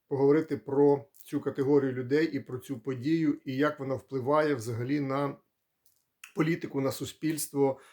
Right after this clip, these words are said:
на ментальність, на цінності. І, а, я хочу сказати, що серед моїх однокласників,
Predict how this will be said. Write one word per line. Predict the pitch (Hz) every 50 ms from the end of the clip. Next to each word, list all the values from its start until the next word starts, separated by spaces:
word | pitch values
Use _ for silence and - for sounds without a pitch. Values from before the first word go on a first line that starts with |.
| _ _ _ _
на | - 151
ментальність, | 143 135 135 131 117 - 151 143 143 139 139 131 135 135 127 110 - - - - _ -
на | 135 131 127 135 135
цінності. | - - - 156 156 151 143 143 139 135 127 127 - - - - 131 131 131 127 123 - _ _ _ _ _ _ _ _ _ _ _ _ _ _ _ _ -
І, | 143 143 143 143 143 139 139 139 139 139 120 110 - _ _ _ _ _ _ _ _ _ _
а, | 123 127 131 127 131 131 127 127 127 127 123 123 123 120 120 120 120 117 120
я | 123 135
хочу | 135 - 151 - -
сказати, | - - 139 135 - 135
що | - - - - 143 139 139 135 135 131 120
серед | - - 147 139 139 131
моїх | 131 135 139 131 - 135
однокласників, | 117 131 131 - 139 156 180 175 - 165 - - 135 127 107 -